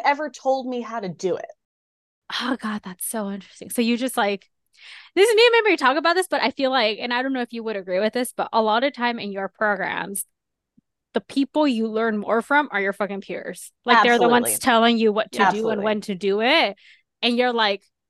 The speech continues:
Speaker 2: "Great, thank you. But also, you're not getting paid for this shit. So, like, what the fuck are we doing
Speaker 1: Mm-hmm.
Speaker 2: here?"
Speaker 1: Mm-hmm. Oh, my T A, my section syllabus is absolutely a Frankenstein of many T As who came before me.
Speaker 2: Mm-hmm.
Speaker 1: Like,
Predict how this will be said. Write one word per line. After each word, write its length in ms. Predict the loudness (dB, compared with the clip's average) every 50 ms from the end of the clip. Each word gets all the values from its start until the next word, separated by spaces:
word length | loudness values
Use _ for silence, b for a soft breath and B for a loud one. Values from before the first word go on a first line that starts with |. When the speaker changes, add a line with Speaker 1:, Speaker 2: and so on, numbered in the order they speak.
| _ _ _ _ _ _ _ _ _ _
Speaker 2:
"Great, 320 | -6 -4 -2 -2 -2 -4 -4 _
thank 240 | -4 -4 -4 -6 -10
you. 80 | -8
But 140 | -6 -4 -2
also, 280 | 0 0 0 -2 -4 -6
you're 260 | -6 -4 -4 -4 -2
not 160 | 0 -2 0
getting 240 | 0 -2 -2 -4 -6
paid 260 | -4 -4 -4 -4 -4
for 120 | -6 -8 -8
this 160 | -8 -8 -10
shit. 400 | -10 -6 -4 -2 -2 -4 -4 -8
So, 320 | -10 -2 0 2 2 4 4
like, 240 | 2 2 2 0 -4
what 440 | -6 -10 -10 -6 -4 -4 -4 -2 -2
the 100 | -4 -4
fuck 280 | -2 -4 -4 -2 -2
are 80 | -2 0
we 80 | 4 4
doing 360 | 6 6 4 4 2 0 -2
Speaker 1:
Mm-hmm. 60 | -4 -6
Speaker 2:
here?" 460 | -10 -10 -10 -10 -10 -10 -10 -10 -6 -4
Speaker 1:
Mm-hmm. 280 | -4 -2 -2 -4 0 4
Oh, 400 | 4 6 6 4 2 0 -2 -4
my 400 | 0 0 2 2 2 0 -2 -4 -8
T 220 | -10 -4 -2 0 0
A, 160 | 0 -4 -6 -8
my 160 | -6 -6 -4 -4
section 380 | -2 -4 -4 -4 -4 -8 -6
syllabus 520 | -4 -2 -2 0 0 0 -2 -2 -2 -4 -4
is 300 | -2 -2 -2 -2 -4 -4 -2 2
absolutely 580 | 2 2 2 0 -2 -6 -6 -6 -4 -4 -4 -6
a 40 |
Frankenstein 680 | -6 -6 -8 -8 -8 -8 -12 -14 -6 -4 -2 -2 -2 -4
of 160 | -4 -6 -6 -6
many 260 | -6 -6 -6 -6 -10
T 220 | -10 -6 -4 -4
As 220 | -2 -2 -4 -6 -6
who 100 | -10 -12
came 260 | -10 -12 -12 -12 -12 -12
before 360 | -16 -16 _ -8 -8 -8 -8
me. 320 | -10 -12 -12 -12 -14 -14 B B B B B
Speaker 2:
Mm-hmm. 160 | -16 -10 -2 0
Speaker 1:
Like, 420 | 2 2 2 0 -2 -6 -10